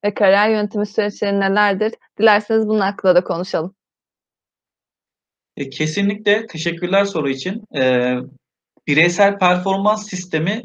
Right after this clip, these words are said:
Speaker 2: e, kariyer yönetim sürecinde olmazsa olmazdır. Aslında öncelikle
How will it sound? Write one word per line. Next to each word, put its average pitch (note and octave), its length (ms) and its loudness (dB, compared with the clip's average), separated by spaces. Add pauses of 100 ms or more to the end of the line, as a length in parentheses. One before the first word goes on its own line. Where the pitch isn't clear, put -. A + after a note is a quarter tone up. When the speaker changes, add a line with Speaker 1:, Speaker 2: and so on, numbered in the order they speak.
(120)
Speaker 2:
e, C#3+ 220 -2
kariyer F3 420 0
yönetim D#3+ 440 -4
sürecinde D3+ 580 -4
olmazsa E3 540 0
olmazdır. E3+ 380 0
Aslında C3+ 260 -4 (120)
öncelikle D#3+ 640 -4